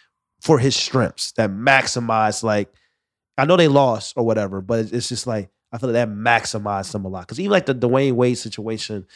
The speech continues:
with the Miami Heat, Dwayne Wade and, and LeBron James, they were special,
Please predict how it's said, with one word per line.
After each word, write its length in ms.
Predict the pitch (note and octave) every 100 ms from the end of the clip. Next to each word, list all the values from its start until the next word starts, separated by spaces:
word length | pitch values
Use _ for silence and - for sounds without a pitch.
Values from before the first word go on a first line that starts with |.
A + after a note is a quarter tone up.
| - _
with 100 | A2+
the 60 | A2+
Miami 240 | A2+ G#2
Heat, 340 | G2 A#2+ G2 _ _ _ _ A#2
Dwayne 300 | C3 F3+ F3
Wade 320 | D3+ D#3+ D3
and, 200 | B2+ A2
and 140 | B2+ A2+
LeBron 260 | A2 B2+ A2
James, 200 | C3 B2
they 80 |
were 100 | A#2+
special, 560 | - - A2+ - D#2+ F#2+